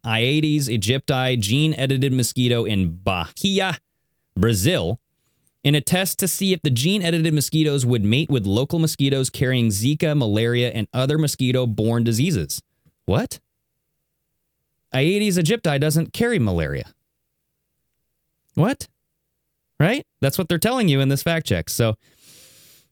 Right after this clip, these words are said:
they've done this before in Brazil to try to curb Zika, malaria, and other mosquito-borne diseases. Okay? Following an initial reduction of the target population of mosquitoes, after some months,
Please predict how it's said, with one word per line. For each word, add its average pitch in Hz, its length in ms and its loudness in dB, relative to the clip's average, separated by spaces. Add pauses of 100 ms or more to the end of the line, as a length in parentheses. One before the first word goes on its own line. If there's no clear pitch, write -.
(100)
they've 131 180 2
done 156 200 2
this 165 420 -2
before 143 540 2
in 113 120 2
Brazil 92 600 0
to - 180 -2
try 107 320 -2
to 110 120 -2
curb 107 420 -2
Zika, 127 440 0
malaria, 98 460 0
and 92 180 -2
other 101 340 0
mosquito-borne 82 920 -2
diseases. 78 600 -2 (720)
Okay? 113 240 -2 (840)
Following 143 500 0
an 113 80 2
initial 131 440 0
reduction 139 560 0
of 110 180 -2
the 104 100 -2 (200)
target 123 400 0
population 101 520 0
of 95 60 0
mosquitoes, 85 600 -2 (420)
after 131 320 -2
some 214 460 -2
months, 120 520 -4